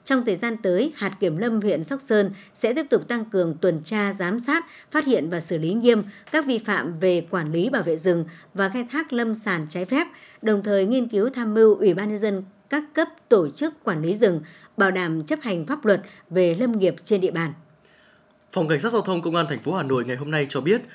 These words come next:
Speaker 2: để tránh tái diễn vi phạm xe quá tải, quá khổ, đơn vị đang tiếp tục thực hiện các biện pháp xử lý triệt để từ gốc, vận động, tuyên truyền nhiều chủ xe, lái xe cắt bỏ thành thùng cơi nới,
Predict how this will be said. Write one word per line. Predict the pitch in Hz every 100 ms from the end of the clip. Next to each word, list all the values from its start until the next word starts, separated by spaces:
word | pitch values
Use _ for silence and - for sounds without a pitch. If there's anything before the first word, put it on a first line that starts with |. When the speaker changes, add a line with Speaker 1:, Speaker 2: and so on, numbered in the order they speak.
| - -
Speaker 2:
để | 160 147
tránh | 156 156 190
tái | 185
diễn | 175 190
vi | 220
phạm | 208 131 120
xe | - 147
quá | 147 156
tải, | 180 135 107
quá | 143 165
khổ, | 185 127 - - -
đơn | 214 202
vị | 165
đang | 139 175
tiếp | 165 262
tục | 110 139
thực | 131
hiện | 139 127
các | 220
biện | 170 131
pháp | 220 220
xử | 165
lý | 135 139
triệt | - 165 147
để | 131 -
từ | 135
gốc, | 139 247 - - -
vận | 175 160
động, | 165 156 -
tuyên | 220 214
truyền | 165 123
nhiều | 131 135 135
chủ | 131
xe, | - 156 151 - -
lái | 143 190
xe | 196 170
cắt | 165 240 240
bỏ | 151 120
thành | 156 135
thùng | 143 131
cơi | 202 196
nới, | 151 151